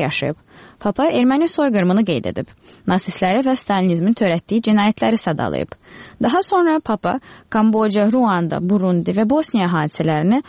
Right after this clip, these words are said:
soyqırım kimi qiymətləndirib. Müxalif Real Hərəkatının idarə heyətinin üzvü Erkin Qədirli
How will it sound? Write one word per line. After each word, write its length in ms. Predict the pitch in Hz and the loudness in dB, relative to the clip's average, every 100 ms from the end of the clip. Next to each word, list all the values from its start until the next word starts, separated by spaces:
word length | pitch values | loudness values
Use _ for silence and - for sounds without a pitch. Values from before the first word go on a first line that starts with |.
| - | -14
soyqırım 560 | - 311 302 269 190 170 | -6 -2 0 0 0 -2
kimi 200 | 147 143 | -4 -4
qiymətləndirib. 720 | 143 147 151 139 139 139 - - _ - - - - - - | -4 -4 -4 -4 -2 -4 -6 -10 _ -20 -20 -20 -18 -6 -2
Müxalif 400 | 294 339 370 466 277 | 0 2 0 0 0
Real 240 | 254 269 | 0 2
Hərəkatının 540 | 240 190 175 175 208 233 | 0 0 -4 -2 -2 0
idarə 320 | 202 208 240 208 | 0 2 2 0
heyətinin 460 | 170 165 - - - | -2 -4 -2 -2 0
üzvü 360 | 170 165 151 - | -2 0 -2 0
Erkin 380 | 170 - 180 156 | -4 0 0 0
Qədirli 440 | 143 147 165 | -2 -2 0